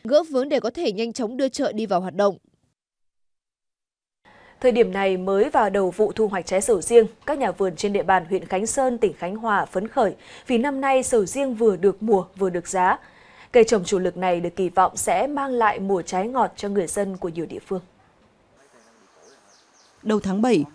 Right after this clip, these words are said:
Speaker 3: cũng là lúc các nhà vườn ở huyện Khánh Sơn tất bật lo cho vụ thu hoạch. Với hơn hai mươi hecta trồng các giống sầu riêng như Ri sáu, Mon Thong, những ngày qua, anh Đào Văn Yến ở xã Sơn Bình đã liên hệ với thương lái để đến thu mua.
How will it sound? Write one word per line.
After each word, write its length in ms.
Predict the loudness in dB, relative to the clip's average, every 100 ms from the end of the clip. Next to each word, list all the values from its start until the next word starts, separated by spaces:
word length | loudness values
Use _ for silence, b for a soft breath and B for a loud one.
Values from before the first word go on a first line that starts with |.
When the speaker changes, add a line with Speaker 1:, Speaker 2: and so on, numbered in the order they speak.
| 0
Speaker 3:
cũng 180 | 2 4
là 120 | 4
lúc 180 | 2 0
các 180 | -2 0
nhà 100 | 0
vườn 300 | 2 0 2
ở 80 | 0
huyện 200 | -2 -4
Khánh 220 | -4 -4
Sơn 280 | -2 -2 -2
tất 220 | -4 -4
bật 120 | -6 -4
lo 220 | -4 -4 -4
cho 120 | -6 -4
vụ 140 | -6
thu 140 | -4 -2
hoạch. 200 | 0 -2 -8 -20 -20 -6
Với 220 | 2 4
hơn 220 | 4 2 2
hai 180 | 2
mươi 120 | 2 2
hecta 360 | -4 -4 -4 -2
trồng 260 | -2 -2
các 140 | -4 -8 -4
giống 160 | -4
sầu 240 | -2 -4 -2
riêng 420 | 0 2 2 2
như 200 | 2 2
Ri 120 | 0
sáu, 380 | -2 -4 -4 -4 B B B
Mon 220 | 2 2
Thong, 360 | 0 -2 -2 -4 B B B
những 260 | 0 2 2
ngày 180 | 2 0
qua, 240 | -4 -4 -6 b b
anh 200 | -4 -2
Đào 200 | 0 -2
Văn 160 | -2 -2
Yến 180 | 0 -2
ở 160 | -2 -6
xã 260 | -6 -8 -6
Sơn 260 | -2 2
Bình 240 | 4 2 0 B B
đã 140 | -2
liên 200 | 2 2
hệ 200 | 0 -2
với 200 | -2 -6 -4
thương 180 | -4 -2
lái 260 | -2 -4
để 140 | -2 0
đến 160 | 0
thu 120 | 0
mua. 360 | 2 4 2